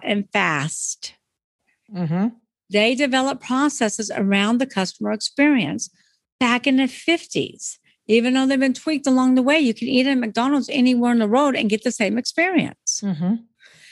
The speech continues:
Speaker 1: They can also fire someone and have somebody work in that, you know, drive-through or the front, or the front counter within thirty minutes because of their S O P checklist. So here's the bottom line. You gotta start asking your clients, "What do you want? What do you need? How can I make it easier for you to do business with us?"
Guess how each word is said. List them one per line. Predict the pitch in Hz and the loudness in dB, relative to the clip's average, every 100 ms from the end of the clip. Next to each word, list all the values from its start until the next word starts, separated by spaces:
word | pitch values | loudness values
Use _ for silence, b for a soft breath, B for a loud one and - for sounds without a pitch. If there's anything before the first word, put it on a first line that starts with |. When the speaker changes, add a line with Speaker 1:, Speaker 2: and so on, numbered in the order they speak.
| B 247 | B -2
Speaker 1:
They | 233 | 0
can | 247 | 2
also | 294 349 294 | 0 0 -4
fire | - 285 381 440 | -2 0 2 0
someone | - 214 185 175 196 285 | -2 -6 -4 -2 -2 0
and | 226 | 0
have | 247 240 | 0 0
somebody | 262 262 254 | -2 0 2
work | 247 262 | 0 0
in | 269 247 | 0 2
that, | 233 302 B B B _ | 0 -2 B B B _
you | 233 | 2
know, | 233 220 | 2 2
drive-through | 208 254 320 247 233 240 | 2 2 0 0 0 2
or | 233 220 | 0 -2
the | 220 | -2
front, | 247 254 254 269 - | 0 0 -2 -6 -4
or | 220 | -2
the | 220 | -2
front | 226 254 269 | 0 -2 -2
counter | - 233 339 302 | -2 -2 2 2
within | 240 247 262 | 2 2 0
thirty | 254 269 269 | 2 2 2
minutes | 269 349 - | 2 0 -4
because | 226 240 | -4 -2
of | 233 | 0
their | 247 | 0
S | 226 233 | 0 0
O | 240 | -2
P | 262 | -2
checklist. | 247 330 - 160 - - - B B B B _ - | -2 -4 -2 -4 -4 -10 -14 B B B B _ -16
So | - 277 254 | 0 2 2
here's | 226 - 311 320 | -2 -2 0 0
the | 294 | -2
bottom | 262 262 254 262 | 0 2 2 2
line. | 285 175 156 B B - | 2 0 -2 B B -2
You | 247 | 0
gotta | 233 240 277 | 2 0 -2
start | - 294 - | -2 -2 0
asking | 226 226 - | -2 -4 -2
your | 233 | -4
clients, | - 208 185 180 | -2 -2 -2 -4
"What | 196 202 | -2 0
do | 233 | 2
you | 294 | 2
want? | 285 240 233 | 2 2 0
What | 202 208 | 0 0
do | 233 | 2
you | 269 | 2
need? | 233 208 185 | 2 2 0
How | 226 | -2
can | 220 240 | 0 2
I | |
make | 233 214 | 0 0
it | |
easier | 131 214 202 214 | -2 0 0 -2
for | 190 208 | -2 -2
you | 190 | -2
to | 185 | -2
do | 196 | -2
business | 185 175 175 - | 0 0 -2 -4
with | 151 156 | -4 -2
us?" | 107 - - - | -2 -4 -4 -6